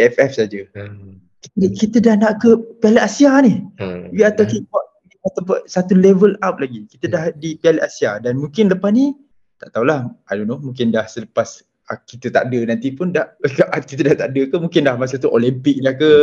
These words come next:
Speaker 2: Hmm, hmm, hmm.
Speaker 1: World Cup ke kan. Ah, so, so, so, kita patut bermula dengan sekarang lah. Tapi kita tak boleh lah terlalu lambat.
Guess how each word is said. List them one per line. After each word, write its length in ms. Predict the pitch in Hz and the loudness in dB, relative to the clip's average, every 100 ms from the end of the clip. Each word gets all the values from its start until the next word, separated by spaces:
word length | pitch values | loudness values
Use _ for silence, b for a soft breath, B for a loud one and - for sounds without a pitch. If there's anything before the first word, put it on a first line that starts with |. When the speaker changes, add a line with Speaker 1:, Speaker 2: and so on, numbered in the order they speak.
| 147 | 4
Speaker 2:
Hmm, 0 | |
hmm, 160 | 107 101 - | -2 -12 -14
hmm. 160 | 95 | -6
Speaker 1:
World 240 | 110 123 127 | -2 -2 -2
Cup 320 | 151 131 _ | -4 -4 _
ke 60 | 151 190 | -6 -2
kan. 240 | 131 104 | -2 -4
Ah, 160 | 110 110 | -16 -6
so, 240 | 180 185 | -4 0
so, 400 | 190 185 - - B B B - _ | 2 0 -2 -10 B B B -20 _
so, 480 | - 196 190 185 - _ _ - - _ _ _ _ _ _ _ | 2 4 2 -6 -20 _ _ -20 -20 _ _ _ _ _ _ _
kita 260 | _ 175 190 | _ -2 -2
patut 240 | 190 175 | -2 -4
bermula 460 | 156 156 160 165 165 | -4 -4 -4 0 0
dengan 160 | 147 160 | 0 -6
sekarang 400 | - 165 151 156 | 0 0 2 0
lah. 80 | 135 | 0
Tapi 240 | 131 196 | -2 0
kita 160 | 226 233 | 0 0
tak 80 | |
boleh 240 | 214 214 127 | 2 4 4
lah 80 | 117 | 2
terlalu 300 | 123 123 131 | 0 0 2
lambat. 420 | 202 220 120 | 2 2 0